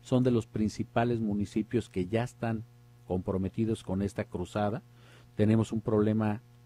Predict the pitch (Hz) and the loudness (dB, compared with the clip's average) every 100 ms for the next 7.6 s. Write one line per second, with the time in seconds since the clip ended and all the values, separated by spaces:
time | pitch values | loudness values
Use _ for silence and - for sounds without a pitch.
0 | - - 95 110 104 98 98 101 110 98 | -12 -6 -4 0 0 0 -2 -4 -2 -2
1 | 95 92 - 95 98 104 98 - 92 98 | -2 -4 -2 -2 0 0 -2 -2 -2 0
2 | 98 101 110 110 98 - - - - - | -2 -4 0 -2 -2 -8 -20 -20 -20 -20
3 | - - - - - 104 104 - 101 - | -20 -20 -20 -16 2 4 4 2 2 2
4 | - - - - 98 92 101 101 92 101 | -4 -20 -8 -2 -2 2 2 2 0 0
5 | 101 101 - 131 135 135 123 127 120 113 | -2 -2 -2 2 2 4 4 4 2 -2
6 | 104 - 92 95 - 90 92 - 110 110 | -4 -4 -2 -2 -4 -4 -4 -2 -2 0
7 | 107 110 - 110 - | 0 -2 0 -2 -4